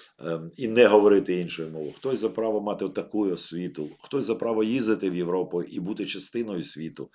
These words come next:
хтось за право не їздити <laughs> нікуди, а сидіти у себе, значить, там і, і, і нічого не робити. От я просто слухаю, білоруси, вони, я думаю, страждають навіть більше, ніж росіяни, тому що їх просто менше,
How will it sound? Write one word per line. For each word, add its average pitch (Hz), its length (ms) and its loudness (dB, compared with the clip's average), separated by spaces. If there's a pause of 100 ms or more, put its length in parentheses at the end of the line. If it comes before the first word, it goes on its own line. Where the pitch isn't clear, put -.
(240)
хтось 107 220 -4
за 90 120 -2
право 90 460 -2 (240)
не 107 180 4
їздити 101 800 4 (100)
<laughs> - 100 -10
нікуди, 117 460 0
а 95 120 6
сидіти 95 360 -4
у 90 100 0
себе, 90 340 -2
значить, 76 360 -10
там 82 240 -6
і, 78 300 -8 (600)
і, 87 280 -6
і 87 40 -6
нічого 87 360 4
не 87 100 2
робити. 71 380 2
От 127 200 0
я 196 120 2
просто 151 300 0
слухаю, 135 360 -2 (640)
білоруси, 139 680 8
вони, 107 240 2
я 117 100 4
думаю, 107 260 -2
страждають 95 460 2
навіть 95 220 2
більше, 90 340 -2
ніж 80 180 -4
росіяни, 104 320 -2
тому 90 140 -2
що 87 120 -4
їх 80 120 -2
просто 82 300 -6
менше, 110 600 -2